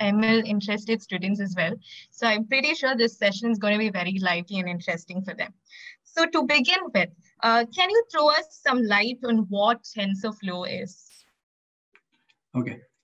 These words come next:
Speaker 2: so, uh, TensorFlow is basically a, mm, nim-,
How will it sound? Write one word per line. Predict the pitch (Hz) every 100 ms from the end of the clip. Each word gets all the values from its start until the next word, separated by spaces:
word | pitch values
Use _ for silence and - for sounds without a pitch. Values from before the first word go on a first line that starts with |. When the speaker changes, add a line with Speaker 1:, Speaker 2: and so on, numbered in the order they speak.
| _
Speaker 2:
so, | - 135 127 127
uh, | 127 127 127
TensorFlow | 123 131 131 165 170
is | 165
basically | 143 131 143 147 143
a, | 135
mm, | 127 117 117 117 117 - -
nim-, | - 120 120 117